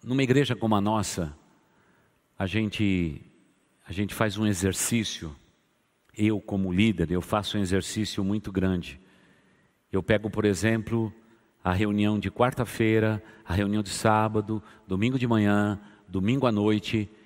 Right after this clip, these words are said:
eu olho pra elas, eu vejo tudo o que aconteceu dentro delas e eu pergunto pra Deus: "Senhor, o que eu poderia fazer melhor em tudo isto? E o que eu poderia deixar de fazer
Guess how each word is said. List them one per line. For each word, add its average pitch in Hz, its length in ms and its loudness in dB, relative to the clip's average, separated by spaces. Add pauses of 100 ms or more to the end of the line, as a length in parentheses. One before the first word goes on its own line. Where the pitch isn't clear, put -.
(160)
eu 90 120 0
olho 127 280 2
pra 117 220 2
elas, 101 400 2
eu 107 100 0
vejo 101 360 -2
tudo 180 380 -6
o - 20 -6
que 151 100 0
aconteceu 113 540 -2
dentro 101 360 -2
delas 113 440 2
e - 20 -2
eu 113 80 0
pergunto 98 420 -4
pra 104 140 0
Deus: 85 300 -6
"Senhor, 92 440 -4 (560)
o - 120 -14
que - 100 -4
eu 175 80 0
poderia 120 400 2
fazer 104 460 0
melhor 95 440 2
em 87 140 -2
tudo 82 320 -8
isto? - 420 -10 (1000)
E 147 80 -4
o 156 40 -2
que 165 520 -2
eu 127 120 -2
poderia 127 380 2
deixar 139 460 2
de 135 100 -2
fazer 90 640 0